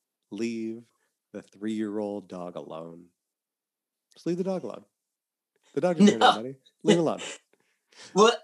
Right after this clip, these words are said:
Speaker 2: it, it seemed like, like, e-, especially for this sketch, and they do it with Villaseñor too, they have, like, a quota of things that they need to get done. And they're like, "We gotta make a Ted Cruz joke. We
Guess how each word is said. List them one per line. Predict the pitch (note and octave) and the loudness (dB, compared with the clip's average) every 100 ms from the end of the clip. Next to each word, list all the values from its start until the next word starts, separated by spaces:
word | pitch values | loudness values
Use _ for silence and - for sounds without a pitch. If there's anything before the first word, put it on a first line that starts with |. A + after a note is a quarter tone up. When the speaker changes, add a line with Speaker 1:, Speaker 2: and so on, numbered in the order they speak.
| - | -4
Speaker 2:
it, | F#3+ - _ - | -4 -4 _ 2
it | G#3 | 2
seemed | G3+ B3+ E4+ A#4+ | 2 -2 -2 2
like, | G#3+ E3+ | 2 2
like, | F3 D#3+ - | 2 2 -2
e-, | - - D3+ C#3+ E3 | -10 -4 -4 -2 -2
especially | D#3+ - G#3+ A3 | 0 2 2 2
for | E3+ D#3 | 2 4
this | D#3+ D#3 | 4 2
sketch, | - E3 B2+ - | 2 2 2 0
and | C3 B2 - | -6 -6 -2
they | D3 C#3+ | 4 4
do | D3 F#3 | 8 6
it | D#3 | 6
with | C3+ A#2 | 0 6
Villaseñor | D#3 D3+ - C3+ D3 C3+ | 6 8 4 2 2 2
too, | - C#3 A#2 - - _ - | 2 2 2 -8 -20 _ 2
they | E3+ | 4
have, | E3+ G#3 G3+ | 6 4 4
like, | F#3+ | 0
a | A#2+ - | -2 -12
quota | - G#3+ B3+ C4 B3 - D#3+ | 0 2 4 4 2 0 -4
of | D#3+ | -8
things | - F#3 E3 | -2 -2 0
that | D#3 | -2
they | C#3+ | 0
need | C#3+ | 0
to | C3 | 0
get | B2+ A2+ | 0 0
done. | C3 A#2 | 0 0
And | |
they're | B2+ | 2
like, | C3 B2+ D3 | 2 2 4
"We | D3 - | 2 4
gotta | - F3 F3 | 6 6 6
make | E3 D3+ | 4 2
a | |
Ted | - D3 - | 2 2 0
Cruz | D3 C3+ B2 | 0 -2 -2
joke. | - B2+ A#2+ | -2 -2 0
We | C#3 B2 | -2 -2